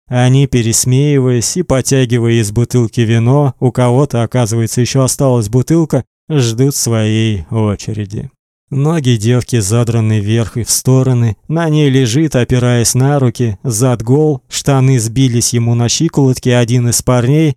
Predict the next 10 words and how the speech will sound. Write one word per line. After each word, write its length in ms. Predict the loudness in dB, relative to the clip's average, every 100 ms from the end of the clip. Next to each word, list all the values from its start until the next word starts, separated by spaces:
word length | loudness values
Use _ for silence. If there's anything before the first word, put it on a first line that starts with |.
| _
и 140 | -4 0
то 160 | 0
надвигается 760 | 0 0 0 0 2 2 0 -4
на 160 | -4
девку, 380 | -2 -4 -6 -8
то 180 | -4 -2
чуть-чуть 540 | 0 -2 -2 -2 0
от 140 | -2 -4
нее 420 | -4 -4 -4 -6 -6
отодвигается. 1120 | -4 -4 -4 -2 -2 -2 -2 -6 -8 -10 -12